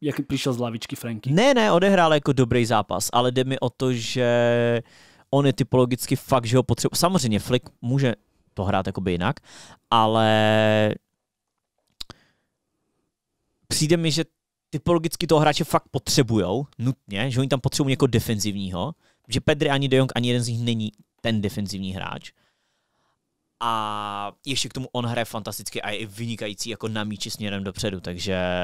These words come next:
Speaker 2: Takže teď už bych do té sázky jako nešel, no.
Speaker 1: Mhm,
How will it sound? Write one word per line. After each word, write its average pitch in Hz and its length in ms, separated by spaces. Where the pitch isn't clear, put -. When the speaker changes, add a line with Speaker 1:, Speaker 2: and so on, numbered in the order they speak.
Speaker 2:
Takže 120 260
teď 196 200
už 185 80
bych 165 120
do 156 60
té 135 100
sázky 120 280
jako 107 140
nešel, 90 340
no. - 80
Speaker 1:
Mhm, 151 300